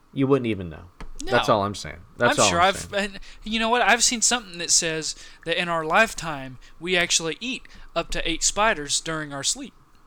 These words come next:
Speaker 1: Exactly. And not, not a night, but in our lifetime, right?
Speaker 2: Right.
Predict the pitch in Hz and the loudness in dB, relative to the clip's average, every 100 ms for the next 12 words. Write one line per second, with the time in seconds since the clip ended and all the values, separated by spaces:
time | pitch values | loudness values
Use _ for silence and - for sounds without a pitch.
0 | _ _ - 117 92 120 123 - 85 - | _ _ -6 -4 2 2 2 0 -8 -4
1 | 139 139 170 190 - - _ _ _ - | 0 6 8 8 6 -6 _ _ _ 4
2 | 175 175 127 113 135 104 87 - - - | 8 8 4 4 4 4 0 -12 -18 0
3 | 120 120 127 117 104 113 117 - 85 78 | 2 4 4 2 4 4 2 0 -8 -4
4 | 98 107 175 - | -2 2 2 0